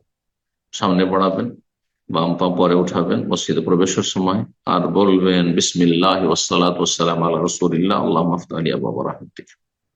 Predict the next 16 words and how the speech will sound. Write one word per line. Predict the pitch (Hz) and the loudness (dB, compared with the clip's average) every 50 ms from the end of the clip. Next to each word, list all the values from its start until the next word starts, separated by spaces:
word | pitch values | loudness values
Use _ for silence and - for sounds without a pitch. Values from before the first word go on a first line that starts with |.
| _ _ _ _ _ _ _ _ _ _ _ _ _ _ _ _ _ _ _ _ _ _ _ _ _ _ _ _ _ _ _ _ _ _ _ _ _ _ _ _ _ _ _ _ _ _ _ _ _ _ _ _ _ _ _ _ - | _ _ _ _ _ _ _ _ _ _ _ _ _ _ _ _ _ _ _ _ _ _ _ _ _ _ _ _ _ _ _ _ _ _ _ _ _ _ _ _ _ _ _ _ _ _ _ _ _ _ _ _ _ _ _ _ 0
আর | 104 117 123 127 127 | 2 4 6 4 4
একটি | - - 135 | 4 4 4
দোয়া | 135 123 110 104 | 6 6 6 6
রয়েছে, | 98 92 90 - - 95 | 6 4 4 2 -2 -2
"আউযু | - - 95 101 98 98 98 | 0 2 2 2 4 2 2
বিল্লাহিল | 101 101 101 98 101 104 104 98 87 85 87 87 - - - | 2 2 2 2 2 2 2 0 2 2 0 0 -2 -4 -2
আজিম | 92 90 87 87 92 98 107 - - - _ _ - | 0 0 2 2 0 0 -2 -4 -8 -16 _ _ -2
ওয়া | - 95 | 0 2
বিওয়াজহিল | 101 101 98 95 87 95 101 98 92 92 90 - | 4 4 4 4 2 2 2 2 2 0 -2 -2
কারীম | 95 87 87 92 92 92 | -2 0 2 2 2 2
ওয়া | 87 87 | 0 0
সুলতানিহিল | 90 - 110 101 92 90 95 98 98 101 98 98 98 92 92 95 | 0 0 0 -2 0 0 0 0 2 2 2 2 0 0 0 0
কাদীম | 92 87 90 107 113 | -2 0 0 0 -2
মিনাশ | 131 147 160 151 131 - | -2 -2 -2 -2 -2 -2
শাইতানির | - 120 104 - - 90 82 78 | 0 0 0 0 0 -2 -2 -2
রাজীম।" | 76 73 73 - - - - _ _ | -6 -8 -12 -12 -14 -16 -16 _ _